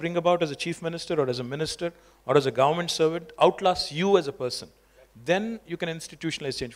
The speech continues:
For example, ఇప్పుడు మేము తెలంగాణలో టీఎస్ ఐపాస్ అని ఒకటి తీసుకొచ్చాం,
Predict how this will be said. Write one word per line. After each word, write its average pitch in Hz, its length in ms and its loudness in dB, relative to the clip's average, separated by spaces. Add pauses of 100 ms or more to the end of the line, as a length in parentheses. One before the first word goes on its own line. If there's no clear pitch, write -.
For 151 120 0
example, 160 400 -2 (580)
ఇప్పుడు 160 160 -12
మేము 156 380 -2 (160)
తెలంగాణలో 175 720 -4 (560)
టీఎస్ 202 300 4
ఐపాస్ 170 380 0
అని 160 60 -8
ఒకటి 156 180 -14
తీసుకొచ్చాం, - 500 -14